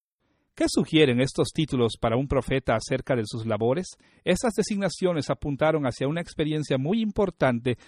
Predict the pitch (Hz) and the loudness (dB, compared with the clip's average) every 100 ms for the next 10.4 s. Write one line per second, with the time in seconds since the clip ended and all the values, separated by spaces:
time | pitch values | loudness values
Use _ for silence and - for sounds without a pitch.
0 | - 143 131 - 127 147 143 139 131 139 | 0 2 2 2 0 0 0 0 0 2
1 | 135 127 131 143 165 170 151 123 123 127 | 0 0 -2 0 -2 -2 0 0 0 -4
2 | - 131 123 170 160 156 143 127 - 131 | -4 -4 -2 0 0 0 0 0 -2 -4
3 | 147 151 127 104 117 110 110 107 104 110 | 0 0 0 0 2 2 2 2 0 0
4 | 95 - - _ _ _ _ - 147 117 | -2 -4 -14 _ _ _ _ 0 0 2
5 | 139 165 185 175 147 160 151 151 156 170 | 4 4 4 0 0 -2 0 0 0 -2
6 | 143 113 107 117 - _ _ _ - 147 | 0 0 0 -6 -8 _ _ _ -2 0
7 | 151 - 143 127 139 147 214 196 196 175 | 0 -2 -2 0 -2 0 2 2 2 0
8 | 156 143 131 143 - 180 160 147 131 156 | 0 0 2 2 2 0 0 2 2 2
9 | 180 151 139 120 110 107 - 113 101 - | 2 0 2 2 2 0 -2 -4 -4 0
10 | 110 95 95 | 0 0 -8